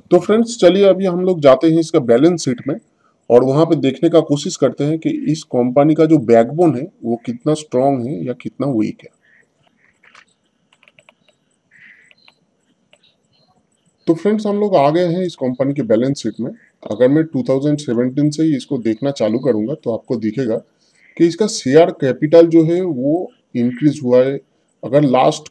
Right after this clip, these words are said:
कुछ सालों में देखेंगे तो बहुत ज़्यादा increase हुआ था, थोड़ा decrease हुआ है। मतलब जो इसका promoters है, बहुत सारा share को जो है, अ, offload कर दिया, उसके बाद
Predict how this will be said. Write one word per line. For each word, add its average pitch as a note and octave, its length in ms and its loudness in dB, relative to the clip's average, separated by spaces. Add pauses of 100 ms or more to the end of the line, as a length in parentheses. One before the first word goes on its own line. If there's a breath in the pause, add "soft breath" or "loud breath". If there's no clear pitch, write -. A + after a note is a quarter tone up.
कुछ D#3+ 240 0
सालों D#3 220 6
में D#3+ 140 4
देखेंगे D#3 420 2
तो D#3+ 120 -4
बहुत B2 340 -4
ज़्यादा D#3 200 4
increase D3 360 2
हुआ D3+ 140 0
था, F3 140 -4
थोड़ा F3+ 340 -4
decrease B2 440 -6
हुआ A2 140 0
है। G#2 80 -4
मतलब C#3 420 2 (300 soft breath)
जो F3+ 560 4
इसका D3 280 2
promoters E3+ 640 4
है, F3 140 0 (380)
बहुत C3+ 380 -2
सारा F3 220 0
share C#3+ 340 0
को D#3 360 -2 (180)
जो C3+ 180 -2
है, D3+ 180 0
अ, A2 640 0 (160)
offload D#3+ 420 4
कर C#3 160 4
दिया, C3+ 240 0 (400)
उसके D#3+ 240 0
बाद G3 220 4